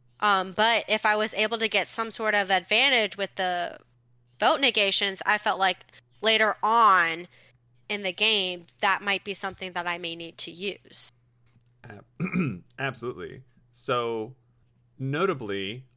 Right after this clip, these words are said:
Speaker 2: all three of the colors you're considering are absolutely attending the ceremony this cycle.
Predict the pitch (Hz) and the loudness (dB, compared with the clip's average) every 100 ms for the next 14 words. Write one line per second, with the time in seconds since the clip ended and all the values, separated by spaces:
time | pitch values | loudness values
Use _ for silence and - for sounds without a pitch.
0 | _ _ - 143 151 147 - 110 117 113 | _ _ -10 -6 -6 -6 -8 -8 -8 -10
1 | - 117 107 98 98 - 87 - 113 92 | -10 -8 -8 -8 -10 -10 -12 -10 -8 -8
2 | 85 76 80 - _ _ _ _ - 104 | -8 -14 -20 -20 _ _ _ _ -12 -12
3 | 104 - 120 120 - 113 98 87 92 87 | -12 -8 -8 -8 -8 -6 -4 -4 -6 -10
4 | 80 78 80 104 _ _ 92 92 82 78 | -10 -12 -16 -20 _ _ -12 -8 -8 -10
5 | 87 76 78 - 62 - 67 139 | -16 -16 -18 -16 -16 -16 -18 -18